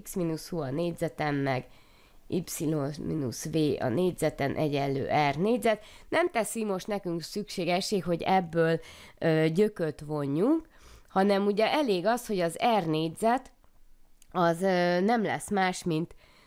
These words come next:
ö, ötszázhetvennyolc hatvannégyed, de ezt tudjuk még egyszerűsíteni is.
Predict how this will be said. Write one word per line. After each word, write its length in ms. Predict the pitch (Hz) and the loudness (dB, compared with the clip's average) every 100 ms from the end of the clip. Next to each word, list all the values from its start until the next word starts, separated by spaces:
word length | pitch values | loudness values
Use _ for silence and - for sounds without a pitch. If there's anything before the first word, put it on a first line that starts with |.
| _ | _
ö, 400 | - 160 151 147 - - _ _ | -2 2 4 2 0 -8 _ _
ötszázhetvennyolc 1800 | 226 214 - 180 170 - 190 180 - 156 151 151 156 151 139 113 - - - _ | 2 2 0 -2 -2 -4 -6 -6 -4 -4 0 0 0 0 -2 -6 -12 -14 -20 _
hatvannégyed, 960 | - 175 175 - 135 156 175 226 247 190 | -2 0 0 -4 -2 0 0 2 2 2
de 100 | 180 | -2
ezt 200 | 180 - | -2 -4
tudjuk 360 | 202 165 156 | -6 -6 -8
még 160 | 156 151 | -6 -2
egyszerűsíteni 1300 | 170 170 170 156 151 - 156 - 151 135 139 165 302 | -2 -2 -8 -6 -6 -8 -10 -6 -4 -2 -2 2 2
is. 180 | 427 | 0